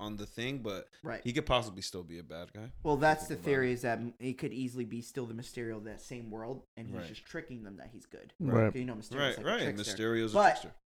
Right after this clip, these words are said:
Speaker 2: what I did take away, and I know you haven't seen it, Delson, and obviously the Far From Home trailer came way before Endgame,
Speaker 1: Mm-hmm.
Speaker 2: but my biggest problem with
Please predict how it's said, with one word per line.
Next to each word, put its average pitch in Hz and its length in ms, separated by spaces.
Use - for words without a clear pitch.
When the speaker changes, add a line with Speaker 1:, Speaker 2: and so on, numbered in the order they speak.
Speaker 2:
what 156 140
I 147 80
did 180 280
take 160 200
away, 139 100
and 131 140
I 139 40
know 131 120
you 127 140
haven't 120 160
seen 117 160
it, 110 60
Delson, 110 380
and 123 220
obviously 127 340
the 117 80
Far 131 220
From 127 140
Home 131 140
trailer 120 240
came 143 280
way 135 140
before 131 300
Endgame, 160 440
Speaker 1:
Mm-hmm. 95 180
Speaker 2:
but 160 240
my 170 220
biggest 185 540
problem 165 380
with 139 140